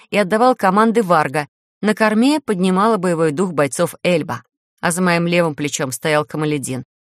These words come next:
и выискивал в прицел гранатомёта вражеского мага, скупо рассуждая вслух, что, скорее всего, после гибели некроманта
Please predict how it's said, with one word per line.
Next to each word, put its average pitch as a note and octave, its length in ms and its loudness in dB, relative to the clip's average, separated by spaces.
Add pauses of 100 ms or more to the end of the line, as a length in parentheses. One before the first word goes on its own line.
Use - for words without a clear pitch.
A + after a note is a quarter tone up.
(100)
и A#3 120 2
выискивал G#3 500 0
в - 40 -14
прицел D#3 380 -4
гранатомёта D3 640 -4
вражеского D3 520 -4
мага, C#3+ 380 -2 (340)
скупо - 380 -4
рассуждая C#3 460 -4
вслух, G3 320 -6 (240)
что, - 320 -4
скорее G#3 340 -2
всего, F#3+ 280 -6
после F3+ 260 -4
гибели E3+ 340 -2
некроманта F3 680 -2